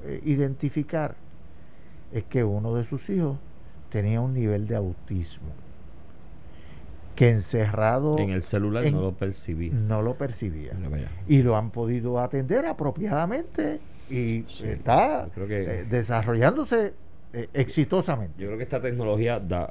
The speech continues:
Speaker 2: da muchas herramientas y da muchas ventajas en esta época en que vivimos, eh, pero hay que ser, hay que crear un balance en cuanto a
Speaker 1: Claro.
Speaker 2: ello. Ah, y además no es tampoco negárselo a los hijos, ¿sabes?
Speaker 1: No, no,
Speaker 2: Yo,
Speaker 1: no.
Speaker 2: yo tengo tres y, y te comentaba fuera del año, ya están en veintidós, veintitrés, veintidós y veinte.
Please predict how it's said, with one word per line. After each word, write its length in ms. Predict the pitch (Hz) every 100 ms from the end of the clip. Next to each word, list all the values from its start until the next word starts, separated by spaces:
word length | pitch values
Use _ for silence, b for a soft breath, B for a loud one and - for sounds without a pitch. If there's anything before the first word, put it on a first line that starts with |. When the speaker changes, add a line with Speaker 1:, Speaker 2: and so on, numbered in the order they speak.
| 87
Speaker 2:
da 200 | 87 87
muchas 420 | 85 95 - 104
herramientas 600 | 101 90 95 110 135 131
y 100 | 92
da 100 | 82
muchas 300 | 87 - 92
ventajas 520 | 92 80 92 101 95
en 100 | 85
esta 220 | 87 - 90
época 240 | 92 92
en 80 | 92
que 140 | 101
vivimos, 440 | 92 98 101 85 87 B B B B B -
eh, 260 | 90 87 69
pero 140 | 90
hay 80 | 90
que 160 | 110
ser, 280 | 107 - 107 -
hay 100 | 98
que 120 | 107
crear 220 | 110 104
un 100 | 101
balance 460 | 92 78 71 67 -
en 80 | 73
cuanto 220 | - 92 95
a 40 |
Speaker 1:
Claro. 80 | -
Speaker 2:
ello. 220 | 87 87 -
Ah, 180 | 127 98
y 60 | 101
además 280 | 98 95 113
no 80 |
es 60 | 123
tampoco 360 | 127 110 113 113
negárselo 460 | 95 92 - 107
a 20 | 82
los 200 | 73 -
hijos, 140 | -
¿sabes? 160 | 82 107
Speaker 1:
No, 200 | 101 143
no, 60 |
Speaker 2:
Yo, 60 | - -
Speaker 1:
no. 260 | 123 135 349 - -
Speaker 2:
yo 60 | 87
tengo 220 | 104 113
tres 240 | 117 143 147
y, 260 | 92 82 -
y 160 | 76
te 120 | 69 78
comentaba 300 | 78 82 90
fuera 160 | 107 104
del 100 | 123
año, 100 | 117
ya 60 |
están 180 | 87 95
en 100 | 92
veintidós, 720 | 85 85 - 85 92 113 110 113
veintitrés, 420 | 95 87 92 120
veintidós 380 | 113 104 104 101
y 40 |
veinte. 320 | 90 76 -